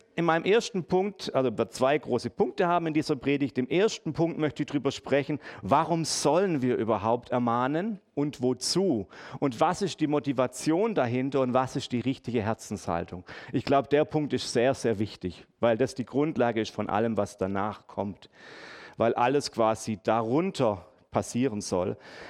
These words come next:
Und im zweiten Punkt werde ich mit euch konkrete Handlungsanweisungen aus dem Neuen Testament anschauen, wo das beschrieben steht, wie wir denn richtig ermahnen sollen. Wie gesagt, das Thema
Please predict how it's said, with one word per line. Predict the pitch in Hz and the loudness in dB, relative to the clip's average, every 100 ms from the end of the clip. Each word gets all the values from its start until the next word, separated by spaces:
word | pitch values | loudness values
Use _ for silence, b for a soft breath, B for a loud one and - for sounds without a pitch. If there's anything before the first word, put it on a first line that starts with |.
| B | B
Und | - 139 | 0 0
im | 139 | 0
zweiten | - 147 180 220 175 | 2 2 2 0 -2
Punkt | 170 165 - | 0 0 0
werde | 135 135 135 | 2 2 2
ich | 139 - | -2 -2
mit | 135 | -2
euch | - 117 120 123 - | 2 2 2 -2 -2
konkrete | 135 123 - 170 185 123 | -2 0 2 2 2 2
Handlungsanweisungen | 160 202 135 127 - 120 120 110 113 - 120 98 | 0 0 -2 -2 -2 -2 2 2 2 0 -2 -2
aus | 98 | -2
dem | 113 | -2
Neuen | 107 101 107 | 0 0 -2
Testament | 107 - 92 101 127 165 - | -4 -2 -2 0 0 0 -2
anschauen, | 127 135 - 113 113 120 120 B B B | -2 -2 0 0 2 -2 -6 B B B
wo | - 143 | -2 0
das | 151 - | 0 -2
beschrieben | 127 - 143 196 156 | -4 -2 -2 0 -2
steht, | - - 123 131 - _ | -2 0 2 0 -4 _
wie | 107 139 214 | -2 0 2
wir | 151 | 2
denn | 110 107 104 90 | 2 0 -2 -4
richtig | 113 127 - 110 - | -2 -4 -2 -4 -2
ermahnen | 104 98 98 104 104 92 _ | 0 0 0 0 -4 -6 _
sollen. | - - 85 80 80 78 _ _ _ B B B B B B B B B B B B B B _ _ _ _ _ | -6 -4 -2 -4 -8 -14 _ _ _ B B B B B B B B B B B B B B _ _ _ _ _
Wie | 160 | 0
gesagt, | 180 165 190 196 | 0 2 2 2
das | 165 - | -4 0
Thema | 180 202 190 165 139 | 2 4 4 2 0